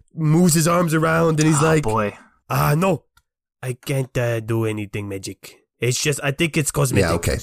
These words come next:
Speaker 2: I wonder what it would do for Abil's sense of confidence if he knew that his narration was, like, super horny <laughs> for him.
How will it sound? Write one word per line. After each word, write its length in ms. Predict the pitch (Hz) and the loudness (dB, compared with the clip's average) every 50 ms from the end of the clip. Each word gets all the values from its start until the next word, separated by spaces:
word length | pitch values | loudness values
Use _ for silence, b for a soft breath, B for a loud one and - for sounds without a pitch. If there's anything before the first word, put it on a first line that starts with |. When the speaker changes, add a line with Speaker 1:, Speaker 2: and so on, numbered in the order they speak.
| - - | -6 -6
Speaker 2:
I 100 | - 156 | -4 -2
wonder 280 | 156 175 180 190 202 190 | 0 0 2 2 2 2
what 160 | 180 175 165 | 2 2 2
it 80 | 160 | 0
would 140 | 135 147 135 | 0 0 0
do 180 | 127 135 135 131 | 0 2 0 0
for 220 | - - 131 123 120 | 0 0 0 0 2
Abil's 400 | 113 120 117 117 117 113 113 - | 2 2 2 2 2 2 2 0
sense 340 | - - 117 110 110 - | 0 0 0 0 0 0
of 220 | - 110 104 101 - | -2 -2 -2 -4 -4
confidence 560 | - 110 107 104 - - 107 104 98 104 - | -2 -2 0 0 -2 -2 -2 -2 -2 -2 -2
if 120 | 113 107 - | -2 -2 0
he 140 | - 117 110 | 0 0 2
knew 240 | 110 107 110 110 101 | 2 2 2 2 0
that 300 | 110 104 104 104 - - | 0 0 -2 -2 -4 -4
his 200 | 120 131 127 117 | -2 -2 0 0
narration 680 | 123 117 113 110 110 110 110 107 - - 110 104 104 | 0 2 2 2 2 2 0 0 0 0 0 0 0
was, 240 | 104 107 104 - - | 0 0 0 0 -2
like, 240 | 110 107 107 107 - | -2 -2 -2 -4 -4
super 460 | - - - - 120 107 - 110 104 | -6 -4 -2 -2 -2 0 0 -2 0
horny 280 | 107 104 104 104 113 | 0 0 0 0 -2
<laughs> 100 | 120 - | -2 -2
for 100 | - 170 - - - | -2 -2 0 0 -2
him. 480 | 196 - - - - 1077 1077 - - | -2 -2 -2 -2 -2 -2 -2 -4 -8